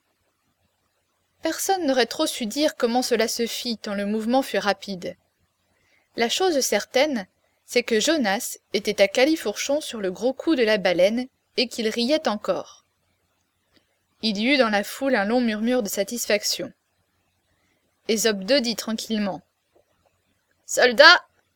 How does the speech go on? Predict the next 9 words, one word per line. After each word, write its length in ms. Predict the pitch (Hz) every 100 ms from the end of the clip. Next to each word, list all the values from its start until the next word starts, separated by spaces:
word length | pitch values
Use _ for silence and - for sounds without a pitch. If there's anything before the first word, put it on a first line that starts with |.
| _
demande 380 | - 339 359 339
grâce, 500 | 240 202 - - - _ _ _ _
ou 80 | -
je 120 | 240
vais 120 | 254
t'étrangler. » 680 | 247 220 262 339 277 208 - _ _ _ _ _ _ _ _ _ _ _ _ _ _ _ _ _
Le 160 | - 240
géant, 460 | 240 247 262 349 320
rugissant, 760 | - 196 269 269 247 - 277